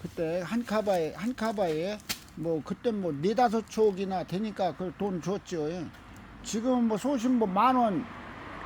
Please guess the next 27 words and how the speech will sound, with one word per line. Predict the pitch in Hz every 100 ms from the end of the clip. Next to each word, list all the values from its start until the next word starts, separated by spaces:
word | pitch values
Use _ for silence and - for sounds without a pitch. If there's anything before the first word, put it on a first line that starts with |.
| - 175
뭐 | 214
일곱 | 247 277 262
여덟 | 240 240
촉이 | - 233 226
뭐 | 220 190
만 | 190 247
원, | 247 233
이만 | 262 254
원밖에 | 240 214 226
안 | 208 208
가니 | 196 180 156 113 - - - - - - -
그걸 | 208 208
소심 | - 277 240
캐러 | 254 226 226
산에 | 180 226 254
가서 | 175 - 180 175 143 -
<laughs> | -
소심 | - 311 220 247
캐러 | - 247 226
다니겠습니까? | 165 190 220 202 202 202 190 208 220 - - -
<laughs> | - 170 - - - - - - - - - -
그 | 208
사람이 | 202 247 262 240
운동으로 | 226 226 247 262 262 240 226
다니고 | 233 226 214 208 -
또 | 214 214 202
이렇게 | 202 175 202 185